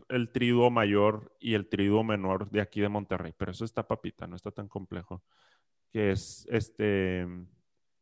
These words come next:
El triduo mayor es el Copete de las Águilas, el Pico Cuauhtémoc de Mitras y el Pico Norte del Cerro de la Silla.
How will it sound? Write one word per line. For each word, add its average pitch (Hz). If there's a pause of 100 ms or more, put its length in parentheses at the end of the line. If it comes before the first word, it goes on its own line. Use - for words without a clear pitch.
(320)
El -
triduo 113
mayor 120
es -
el 104
Copete 110
de 123
las 117
Águilas, 151 (100)
el 101
Pico 113
Cuauhtémoc 107
de 101
Mitras 139 (520)
y 92
el 98
Pico 101
Norte 98
del 95
Cerro 95
de 95
la 92
Silla. 87